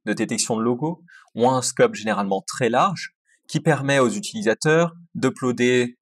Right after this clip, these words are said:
n'importe quelle image et de détecter un logo qui est souvent centré sur l'image et donc relativement gros dans n'importe quel type de contexte, que ce soit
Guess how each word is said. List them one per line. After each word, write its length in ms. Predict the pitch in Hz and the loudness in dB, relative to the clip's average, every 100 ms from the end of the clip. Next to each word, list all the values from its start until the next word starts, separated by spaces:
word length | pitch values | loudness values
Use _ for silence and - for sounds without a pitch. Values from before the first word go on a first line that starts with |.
| - | -12
n'importe 680 | - 101 123 135 127 - | -6 0 2 2 0 -4
quelle 200 | 104 104 | -10 -8
image 500 | 113 143 185 214 - - _ _ - | -2 0 0 -2 -6 -12 _ _ -6
et 180 | 113 117 | 0 0
de 200 | - 107 | 0 -4
détecter 680 | 101 123 123 - - 147 180 - 147 | -2 -2 -2 -4 0 2 2 -2 0
un 120 | 143 | 0
logo 420 | 127 107 110 143 | 0 0 0 -2
qui 160 | - 107 | -4 -6
est 60 | |
souvent 300 | - 107 104 | -8 -6 -4
centré 440 | - - 127 - 117 | -2 -2 -4 -4 -6
sur 180 | - | -8
l'image 600 | 202 196 123 170 180 - - | -12 -6 -2 -2 -2 -6 -8
et 100 | 107 | -6
donc 200 | 110 104 - | -4 -6 -10
relativement 600 | - 113 104 - 95 95 | -6 0 0 -2 -8 -10
gros 320 | 92 92 139 - _ - - - - | -8 -8 -8 -10 _ -20 -20 -20 -4
dans 180 | 113 135 | 0 2
n'importe 360 | 131 107 113 - | 2 2 0 0
quel 180 | 135 | -6
type 200 | - 147 | -4 -4
de 60 | 113 | -4
contexte, 580 | - 104 120 165 175 - | -4 -4 0 2 0 -2
que 80 | 127 | -4
ce 160 | 131 | -4
soit 480 | 117 - 123 127 - | -6 0 0 0 -4